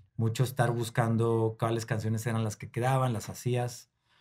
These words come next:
Muchas veces esas canciones no se escuchaban tan bien, ya que, ya que se hace el demo era de como que, "No, pues este creo que no".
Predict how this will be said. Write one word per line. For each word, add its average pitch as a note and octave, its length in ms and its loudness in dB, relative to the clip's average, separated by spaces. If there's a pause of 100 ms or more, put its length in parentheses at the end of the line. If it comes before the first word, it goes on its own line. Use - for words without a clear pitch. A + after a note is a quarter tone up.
(340)
Muchas A#2 240 0
veces A2+ 300 2
esas A2 180 4
canciones A2 380 8
no A2 220 12
se G#2+ 160 6
escuchaban G#2+ 440 6
tan G2+ 160 8
bien, G#2+ 200 8
ya G#2+ 140 4
que, G#2 260 0 (280)
ya A#2+ 140 2
que C3+ 120 8
se C3 80 8
hace B2+ 120 6
el B2+ 100 6
demo B2+ 260 8
era B2+ 100 6
de B2 100 2
como A2+ 180 0
que, B2 120 0
"No, D3 200 8
pues C#3+ 160 0
este D#3 280 0
creo C#3 160 4
que C3+ 100 4
no". G2 200 0